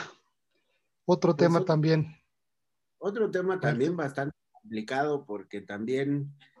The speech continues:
Speaker 2: voy a copiar, eh, el ejemplo del doctor y voy a dar un poco de contexto. Eh, quizás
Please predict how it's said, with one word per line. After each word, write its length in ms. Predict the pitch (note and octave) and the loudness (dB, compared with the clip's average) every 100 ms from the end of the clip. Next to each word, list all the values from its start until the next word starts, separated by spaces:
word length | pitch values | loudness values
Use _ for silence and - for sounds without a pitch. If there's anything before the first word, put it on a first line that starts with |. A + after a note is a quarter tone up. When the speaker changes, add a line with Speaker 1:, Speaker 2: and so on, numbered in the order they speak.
| _ | _
Speaker 2:
voy 340 | G#2 A2 B2+ B2+ | -12 -6 -4 -4
a 440 | A2+ G2 F#2 F2+ _ _ _ | -4 -6 -8 -14 _ _ _
copiar, 600 | A2+ G#2+ D3 D#3+ D#3 C#3+ - _ _ _ _ _ _ | -10 -2 0 0 0 -6 -18 _ _ _ _ _ _
eh, 580 | F#2+ G2 F#2+ F#2+ F#2+ F#2+ | -10 -6 -6 -6 -6 -8
el 140 | G2 G2 | -10 -12
ejemplo 400 | G2 B2+ C#3+ A2+ | -10 -10 -6 -4
del 220 | F#2+ G2 | -4 -6
doctor 340 | G2+ - D3 | -10 -6 -4
y 60 | C#3 | -2
voy 180 | A2 B2+ | -2 -4
a 80 | |
dar 160 | A#2+ A#2 | -4 -6
un 140 | A#2+ | -6
poco 260 | A2+ A#2 A#2+ | -10 -10 -8
de 100 | G#2+ | -10
contexto. 680 | - - C3+ C3 - A2 G#2+ _ _ _ _ _ _ | -12 -12 -10 -10 -10 -12 -12 _ _ _ _ _ _
Eh, 760 | - A2 A2 G#2+ G#2+ G#2+ G#2 - _ _ _ _ _ _ - - | -10 -6 -4 -4 -6 -8 -12 -16 _ _ _ _ _ _ -20 -20
quizás 840 | _ C3+ C3 F#3 G#3+ G#3 - - - | _ -10 -6 0 2 0 -4 -16 -20